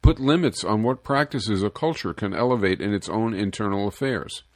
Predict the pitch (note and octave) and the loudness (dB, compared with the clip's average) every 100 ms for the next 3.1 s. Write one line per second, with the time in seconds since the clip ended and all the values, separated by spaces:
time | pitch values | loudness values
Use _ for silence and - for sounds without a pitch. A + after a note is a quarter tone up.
0 | _ - - - - A#2 F#3+ A#3+ F3 D3 | _ -20 -20 -16 0 4 4 2 0 4
1 | D#3 C#3+ F2 G#2+ C#2 - E3+ F#3+ - G#2 | 6 6 4 0 -2 0 0 0 0 2
2 | A2 - A2 C3+ D3+ - - G2+ A2 C3+ | 0 -4 0 0 2 -2 0 2 4 2
3 | F2 | 0